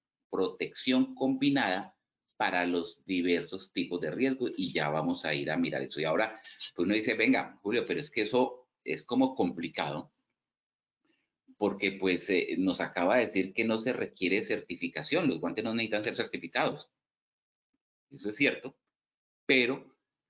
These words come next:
siempre debemos como prevencionistas, eh, buscar la seguridad de nuestros trabajadores. Y en segundo lugar, debemos, eh,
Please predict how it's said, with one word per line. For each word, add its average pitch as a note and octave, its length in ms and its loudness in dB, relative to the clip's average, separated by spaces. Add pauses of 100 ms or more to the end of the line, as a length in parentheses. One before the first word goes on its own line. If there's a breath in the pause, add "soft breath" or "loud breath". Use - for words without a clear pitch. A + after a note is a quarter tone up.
(200)
siempre C3 500 4
debemos A2 280 2
como G#2 300 -6
prevencionistas, F#2 960 -4 (460)
eh, - 180 -16 (760)
buscar G2 360 0
la D#3 100 2
seguridad F#2 460 2
de F#2 80 0
nuestros - 300 -4
trabajadores. D#2 680 0 (460)
Y A2+ 160 2
en A2+ 100 4
segundo A2+ 340 2
lugar, G#2 320 4
debemos, B2+ 640 2 (160)
eh, - 380 -10